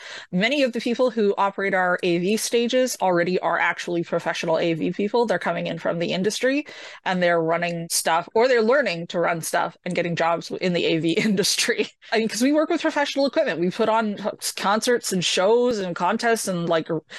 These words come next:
the dances. Oh my God, par-, furries know how to party. Holy <laughs> macaroni. S-, security is another one, doing customer liaison, programming, um, even event catering,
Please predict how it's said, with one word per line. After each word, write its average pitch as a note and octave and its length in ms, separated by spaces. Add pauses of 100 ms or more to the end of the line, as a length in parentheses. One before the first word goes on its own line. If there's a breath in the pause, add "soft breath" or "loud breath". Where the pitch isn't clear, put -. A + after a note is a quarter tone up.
(220 loud breath)
the - 80
dances. F3 680
Oh G#3 120
my F#3+ 180
God, F3 380
par-, F3 260
furries E3+ 720
know D#3+ 140
how D3+ 120
to C#3+ 140
party. D#3 380
Holy D3+ 500
<laughs> - 60
macaroni. D#3 680 (280 loud breath)
S-, - 260
security B3+ 640
is A#3+ 180
another A#3 240
one, A#3 400
doing G3+ 360
customer F#3 360
liaison, F#3 920
programming, F3+ 1080
um, E3 500
even A#3+ 340
event F3+ 380 (240)
catering, G3+ 800